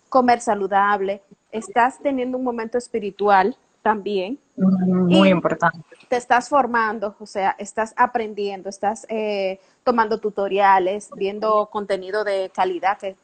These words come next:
Speaker 1: que te sumen a ti como persona. Este es el momento en que todas las instituciones, incluso instituciones privadas, están haciendo tutoriales, eh, webinars, eh, y, y te están dando la oportunidad de formarte con talleres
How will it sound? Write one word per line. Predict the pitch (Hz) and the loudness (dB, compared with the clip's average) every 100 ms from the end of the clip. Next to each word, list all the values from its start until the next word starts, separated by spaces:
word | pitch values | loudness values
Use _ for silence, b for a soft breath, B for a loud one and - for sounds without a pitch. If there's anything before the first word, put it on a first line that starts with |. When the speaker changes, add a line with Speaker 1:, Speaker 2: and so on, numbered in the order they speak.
| _ _ | _ _
Speaker 1:
que | 196 | -8
te | 196 | -6
sumen | 190 202 208 | -6 -6 -4
a | 180 | -4
ti | - | -6
como | 185 208 202 | -6 -4 -2
persona. | - - - 101 101 - b b b _ _ _ | -4 -2 -4 -2 -4 -12 b b b _ _ _
Este | 240 - 339 | -2 0 -2
es | 339 | 2
el | 330 | 2
momento | 311 254 202 196 | 2 2 -2 -2
en | 202 208 | -4 -2
que | 220 | -6
todas | - 254 285 | 0 4 4
las | 330 - | 2 0
instituciones, | 285 277 247 247 - 208 180 202 - | -2 -4 -6 -4 0 -2 -2 -8 -14
incluso | 202 - 202 247 233 220 | -16 -14 -6 -2 0 0
instituciones | 214 208 220 226 233 - | -4 -16 -10 -6 -4 -4
privadas, | 247 220 180 175 180 - | -4 2 2 2 0 -4
están | - - 214 233 277 277 262 | -10 -2 -2 0 -4 -4 -6
haciendo | 226 - 240 214 190 202 b b b _ _ | -8 -2 0 0 0 -2 b b b _ _
tutoriales, | 233 247 220 214 233 240 214 233 - - | 0 2 2 4 6 4 0 -6 -10 -10
eh, | 202 196 196 196 _ | -6 -4 -6 -10 _
webinars, | 208 208 247 233 214 220 240 - _ _ _ | -2 0 2 0 -4 -6 -8 -10 _ _ _
eh, | - 202 196 190 185 180 180 - | -8 -6 -4 -4 -6 -8 -12 -14
y, | - 226 226 - | -2 -2 -2 -6
y | 240 | 0
te | 240 | 0
están | - 247 269 | 2 0 4
dando | 311 302 | 4 4
la | |
oportunidad | 285 277 240 247 220 196 | 2 0 -2 -2 2 2
de | 208 | 0
formarte | 202 220 196 226 247 247 190 | -4 -6 0 2 2 0 -8
con | 196 | -6
talleres | 190 196 196 233 - | -2 0 0 -2 -8